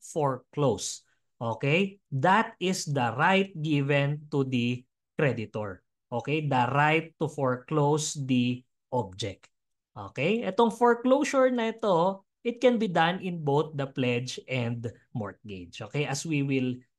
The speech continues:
uh, learn later on. So, yan ang pinaka-feature talaga ng pledge at real mortgage. Okay? Or ng mortgage.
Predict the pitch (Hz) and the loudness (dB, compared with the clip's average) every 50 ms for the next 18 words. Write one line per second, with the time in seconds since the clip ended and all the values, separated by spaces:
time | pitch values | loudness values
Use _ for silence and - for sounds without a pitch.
0 | _ _ 135 117 113 120 123 127 123 117 117 117 117 123 135 143 139 127 120 117 | _ _ -6 -6 -4 -2 0 0 0 0 -2 -4 -6 -8 -10 -8 -6 -4 -4 -4
1 | 107 - - 101 98 90 95 95 92 90 - _ _ _ _ _ - - 175 202 | -6 -8 -12 -14 -14 -12 -14 -16 -16 -16 -20 _ _ _ _ _ -4 0 2 2
2 | 233 247 262 226 175 151 160 165 165 156 147 143 143 - 180 175 170 170 160 - | 4 2 0 -2 -2 -2 -2 0 -2 -2 -2 -2 -2 -2 -2 -2 -2 -2 0 2
3 | 147 139 135 139 139 139 - _ _ _ - - 156 139 - - - 135 135 135 | 4 4 4 2 0 -2 -8 _ _ _ -6 -2 -2 -2 -2 -2 0 0 0 0
4 | - 135 127 123 120 120 120 113 113 113 117 123 127 113 110 107 104 107 107 - | -2 -2 -2 -2 -2 -2 -4 -4 -4 -4 -6 -8 -8 -8 -8 -8 -10 -12 -12 -8
5 | - 123 127 127 143 123 - - - 107 104 - - 123 113 113 110 107 107 107 | -4 0 0 0 0 -2 -6 -10 -10 -12 -12 -10 -10 -10 -8 -6 -6 -6 -6 -6
6 | 107 107 - _ _ _ _ _ 104 92 87 - _ - 98 85 85 - - - | -8 -12 -14 _ _ _ _ _ -12 -12 -12 -16 _ -18 -16 -16 -16 -16 -16 -16
7 | 92 - - 127 123 127 143 151 139 139 131 123 113 107 104 104 - _ - 120 | -16 -10 -8 -8 -2 2 2 2 2 2 0 -2 -4 -6 -8 -10 -12 _ -10 -8
8 | 107 92 90 - - - - | -8 -8 -10 -12 -14 -16 -16